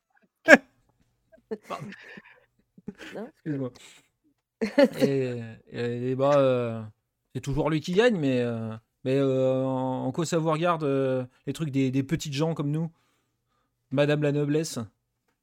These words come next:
Speaker 1: Mais de, mais je suis pas du tout de la noblesse, et qui vous dit que je suis de la noblesse, madame la noblesse ? Et puis, on n'a pas juste le droit de dire bonjour et demander comment ça va, en fait.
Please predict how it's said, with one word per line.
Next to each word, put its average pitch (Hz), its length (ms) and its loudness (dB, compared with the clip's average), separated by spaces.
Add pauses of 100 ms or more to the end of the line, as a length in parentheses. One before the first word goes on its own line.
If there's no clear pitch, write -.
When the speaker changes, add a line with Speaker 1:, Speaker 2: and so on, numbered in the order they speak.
(1500)
Speaker 1:
Mais 185 200 -4
de, 170 140 -10
mais 160 120 -8
je 156 60 -12
suis - 100 -18
pas 165 120 -2
du 156 120 -12
tout - 120 -20
de 147 60 -16
la 160 100 -4
noblesse, 151 360 -8
et 175 60 -10
qui - 140 -20
vous 170 100 -12
dit 165 160 -14
que - 60 -18
je - 60 -18
suis 151 100 -16
de 135 60 -14
la 147 100 -6
noblesse, 160 540 -10
madame 143 440 -10
la 143 100 -6
noblesse ? 147 520 -8
Et 151 60 -14
puis, 165 180 -12
on 151 60 -8
n'a 160 100 -4
pas 160 160 -6
juste 175 340 -12
le 175 80 -6
droit 170 200 -6
de 180 40 -12
dire 160 160 -4
bonjour 185 540 -4
et 170 40 -2
demander 160 280 -6
comment 160 240 -6
ça 165 180 0
va, 170 160 -4
en 233 100 -6
fait. - 320 -10